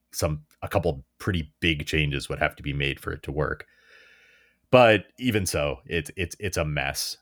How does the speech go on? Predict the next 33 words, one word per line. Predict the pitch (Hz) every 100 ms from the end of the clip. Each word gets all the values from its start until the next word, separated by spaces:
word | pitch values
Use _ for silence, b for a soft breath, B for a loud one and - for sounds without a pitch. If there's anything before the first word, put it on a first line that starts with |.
| -
and, | 78
and | 76 78
I | 78
don't | 78 76
really | 78 73 73
understand | 69 71 - 73 67
how | 69 69
they | 67 67 67
tried | - 78
to | -
cram | - 76 71
all | 69
this | 69 71 -
in, | 71 69 67
and, | 76 71 -
and | 78
also | 76 73
just | 78 73 -
thought | 71 67
that | 76 - _ _ -
everyone | 69 71 67 73
would | 80
be | - 147
<laughs> |
okay | 113 - 98
with | 87 82
just, | - 76 -
like, | 76 76 B B B B _ - -
a | - -
ton | - - 123 117
of | 98
new | 92 90
characters, | 90 90 90 - 82 82